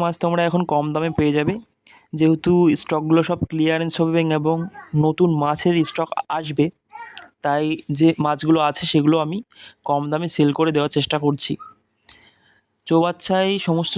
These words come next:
চৌবাচ্চাগুলো এখন পরিষ্কার করা হবে, জলগুলো অনেক দিনের হয়ে গেছে।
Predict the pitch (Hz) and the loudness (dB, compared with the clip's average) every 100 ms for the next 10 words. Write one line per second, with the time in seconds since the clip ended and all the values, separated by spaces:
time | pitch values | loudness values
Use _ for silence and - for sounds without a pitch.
0 | 170 160 160 170 165 170 170 175 160 151 | 2 2 0 0 2 2 2 0 2 2
1 | 143 160 156 151 147 147 190 - 151 143 | 2 -2 -2 -2 -2 -4 -8 -10 -6 -2
2 | 147 143 147 151 147 147 147 156 151 147 | 0 0 2 2 0 -2 0 2 2 2
3 | 143 139 160 | 2 0 0